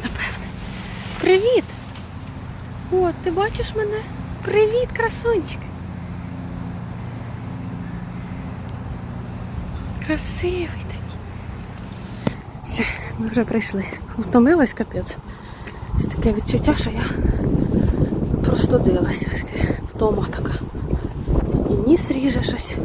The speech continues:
Коротше, напевне, знову. Якщо я заболію тут ц-, цей раз, то це вже буде третій раз. Ай, за цей сезон.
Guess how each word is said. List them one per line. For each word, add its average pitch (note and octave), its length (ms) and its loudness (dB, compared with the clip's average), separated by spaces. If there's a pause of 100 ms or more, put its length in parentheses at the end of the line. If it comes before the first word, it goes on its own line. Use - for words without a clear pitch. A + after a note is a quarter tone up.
(200)
Коротше, - 440 0 (840)
напевне, A3+ 400 6
знову. - 400 6 (240)
Якщо - 240 0
я G#3+ 140 2
заболію G#3 600 4
тут - 160 -4 (920)
ц-, - 320 2
цей G#3 260 6
раз, G3 240 4
то A3+ 120 -4 (160)
це A#3+ 140 0
вже G#3+ 160 0
буде A3 260 2 (140)
третій A3 360 0
раз. F3+ 300 -4 (1900)
Ай, - 600 -2
за G#3+ 80 -2
цей G#3 180 -2
сезон. F#3 440 -2